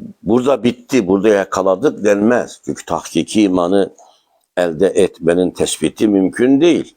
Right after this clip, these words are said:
Ha, bu kitap yüz elli sayfa. Yüz elli sayfa olunca bitti, ciltlendi,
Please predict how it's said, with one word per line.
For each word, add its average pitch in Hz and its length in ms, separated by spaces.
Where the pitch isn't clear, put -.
Ha, 127 320
bu 117 140
kitap - 380
yüz 123 160
elli 143 240
sayfa. 76 440
Yüz 80 140
elli 113 180
sayfa 98 280
olunca 135 380
bitti, 139 380
ciltlendi, 107 800